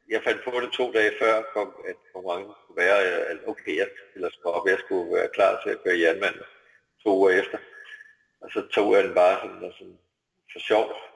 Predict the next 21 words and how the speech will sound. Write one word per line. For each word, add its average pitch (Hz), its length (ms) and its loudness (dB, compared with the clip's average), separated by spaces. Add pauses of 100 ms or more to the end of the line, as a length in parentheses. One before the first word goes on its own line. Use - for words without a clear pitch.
(320)
Øh, 92 500 0 (840)
og 104 120 -4
det 120 80 4
var 117 80 6
en 110 180 0
dejlig 107 220 4
måde, 101 180 -2
afslappet 98 600 2
måde, 98 320 -4
uden 101 160 -8
at 98 80 -4
have 95 120 -10
forventninger 98 520 -4
til - 200 -18
sig - 100 -20
selv 101 240 -6
og - 60 -10
sådan - 140 -20
noget, 98 160 -6
og 90 60 -12
så, 113 140 -10